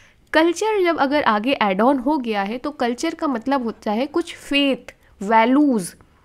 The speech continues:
हम कुछ बिलीफ होते हैं हमारे, कुछ फेथ होते हैं, जो हमारे कस्टम्स होते हैं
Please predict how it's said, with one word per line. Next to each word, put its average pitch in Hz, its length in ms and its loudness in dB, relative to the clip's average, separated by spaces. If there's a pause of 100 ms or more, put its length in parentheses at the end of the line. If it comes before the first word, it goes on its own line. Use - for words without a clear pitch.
(680)
हम 302 120 2
कुछ 370 320 -4
बिलीफ 277 480 4
होते 226 300 0
हैं 202 80 -6
हमारे, 190 360 -4
कुछ 262 280 -8
फेथ 302 360 0
होते 196 300 -2
हैं, 196 100 -2
जो 220 120 -2
हमारे 202 300 -4
कस्टम्स 269 640 0
होते 202 240 -2
हैं 190 280 -2